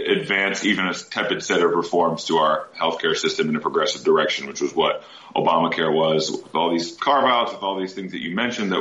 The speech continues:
that were less than ideal, especially for those of us who want Medicare for all. Um, but, but, you know, even with that sort of tepid approach to, uh, or,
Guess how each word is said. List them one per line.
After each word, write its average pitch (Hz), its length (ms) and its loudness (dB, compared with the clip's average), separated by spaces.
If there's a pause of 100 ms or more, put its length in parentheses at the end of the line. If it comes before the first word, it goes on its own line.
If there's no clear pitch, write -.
(120)
that 87 140 0
were 85 240 2
less 95 300 -2
than 92 160 -2
ideal, 104 540 2
especially 92 340 -2
for 90 80 -4
those 90 200 0
of 90 80 -8
us - 100 -6
who 85 80 -14
want 82 120 -4
Medicare 82 320 -4
for 101 100 4
all. - 400 2 (140)
Um, 85 460 0 (220)
but, 101 240 -2
but, 123 180 2
you 117 100 2
know, 82 220 0
even 143 380 2
with 127 180 0
that 113 260 0
sort 104 140 -6
of - 140 -10
tepid 104 580 0
approach 98 580 0
to, 92 320 -2 (120)
uh, 87 240 2
or, 87 220 2